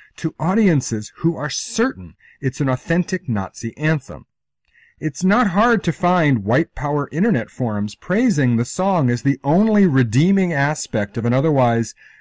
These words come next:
distasteful or demoralizing film and seeking the original German lyrics or other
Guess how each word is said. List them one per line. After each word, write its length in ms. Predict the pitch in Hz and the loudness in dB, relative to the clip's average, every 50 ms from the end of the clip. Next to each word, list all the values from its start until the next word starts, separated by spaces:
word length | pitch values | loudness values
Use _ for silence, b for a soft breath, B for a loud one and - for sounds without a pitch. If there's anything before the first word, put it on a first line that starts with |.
| B B _ | B B _
distasteful 720 | - 143 135 - - - 165 156 160 160 - - - 143 | -8 -6 -6 -6 -6 -2 0 0 0 0 -4 -4 -2 0
or 240 | 131 123 123 120 120 | 0 2 2 2 2
demoralizing 960 | 117 101 113 120 113 117 127 147 156 151 135 123 117 113 110 98 113 117 113 | 2 2 2 2 4 4 2 2 2 2 2 2 2 0 0 0 0 0 0
film 380 | 110 - - 175 180 156 139 131 | 0 -2 -2 0 2 2 2 4
and 160 | 127 127 127 | 2 2 0
seeking 540 | - - - 233 254 233 - 165 139 135 123 | -2 0 0 2 2 2 2 2 2 2 4
the 120 | 123 127 | 4 4
original 520 | 123 123 117 123 151 170 165 185 170 156 151 | 2 2 4 4 2 2 2 0 0 0 0
German 480 | 123 98 98 123 131 143 147 139 131 | -2 0 0 2 2 2 2 2 0
lyrics 580 | 120 113 123 156 170 143 113 104 98 - - - | 2 0 2 2 2 0 0 -2 -4 -6 -6 -6
or 180 | 120 117 - - | -4 -4 -2 -2
other 240 | 123 117 123 123 | -2 0 -2 -2